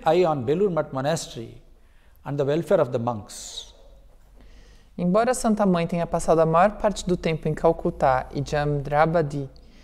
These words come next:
Speaker 2: ela manteve um olho vigilante no monastério de Belur Math e no bem-estar dos monges.
Speaker 1: In nineteen nineteen, some women from Jairamati came to visit Mother in Calcutta.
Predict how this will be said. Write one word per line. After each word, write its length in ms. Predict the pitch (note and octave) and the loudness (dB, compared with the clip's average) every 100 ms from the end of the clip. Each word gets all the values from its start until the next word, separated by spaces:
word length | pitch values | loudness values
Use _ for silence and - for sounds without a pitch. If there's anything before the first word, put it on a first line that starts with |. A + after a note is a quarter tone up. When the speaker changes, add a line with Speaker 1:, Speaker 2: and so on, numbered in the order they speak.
| - - | -20 -8
Speaker 2:
ela 240 | - D#3 F3+ | 0 4 4
manteve 480 | F#3 F#3 F#3+ F#3 G3+ | 4 2 2 4 4
um 120 | F#3+ | 6
olho 180 | F#3+ F#3 | 6 6
vigilante 720 | F#3 A3+ A#3 G3 F#3 G3+ G3+ | 4 2 4 4 4 2 2
no 100 | G3 | 4
monastério 560 | F#3+ F#3 F#3 F#3 E3+ E3 | 4 2 2 4 4 2
de 120 | D#3+ | 2
Belur 320 | D3+ D#3 D3+ | 2 4 2
Math 360 | D3 C#3+ G3 - | 0 0 -2 -2
e 60 | F3 | 0
no 100 | E3+ | 0
bem-estar 520 | E3+ F#3 F#3+ F3+ E3+ | 2 0 0 2 2
dos 180 | F#3+ F#3 | 2 0
monges. 640 | D3 C3 B2 B2+ - - - - - - | 0 -4 -8 -10 -14 -16 -20 -20 -20 -10
Speaker 1:
In 100 | E3+ | -4
nineteen 520 | E3+ E3 G#3+ C4+ D4 | -2 0 2 2 4
nineteen, 840 | A#3+ G#3+ A3+ C4 F#3 A#2+ G#2 G#2 - _ - - - _ | 4 2 4 4 4 0 -6 -14 -20 _ -20 -20 -20 _
some 400 | - F3+ E3 D3+ C#3+ | -4 -2 -2 -6 -4
women 320 | D#3 A3+ B3+ | -2 2 0
from 220 | A3 G3+ C#3+ | 2 2 6
Jairamati 600 | D#3 G3 A3+ G#3+ E3+ D3 | 6 8 6 4 2 2
came 220 | F3+ F3+ | 0 2
to 100 | F#3 | 2
visit 340 | D#3 F3 E3+ | 4 0 0
Mother 360 | C3+ D3 E3+ D3 | -2 4 6 6
in 120 | B2+ | 2
Calcutta. 360 | A#2+ A2+ A2+ | -4 -6 -8